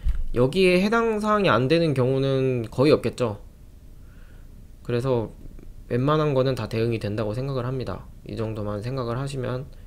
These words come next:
이렇게 대응하시면 어떻겠나 라고 저는 생각을 하고, 어, 영상을 찍게 되었습니다. 어, 오늘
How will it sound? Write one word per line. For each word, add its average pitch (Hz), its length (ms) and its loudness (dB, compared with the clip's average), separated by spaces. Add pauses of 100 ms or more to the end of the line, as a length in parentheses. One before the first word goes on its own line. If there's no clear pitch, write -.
이렇게 123 260 -4
대응하시면 120 500 -2
어떻겠나 117 540 0
라고 101 220 -2
저는 101 220 -6
생각을 123 340 -2
하고, 131 380 -4 (580)
어, - 100 -8
영상을 110 340 -4
찍게 - 220 -10
되었습니다. - 520 -10 (840)
어, 117 100 -6
오늘 123 240 0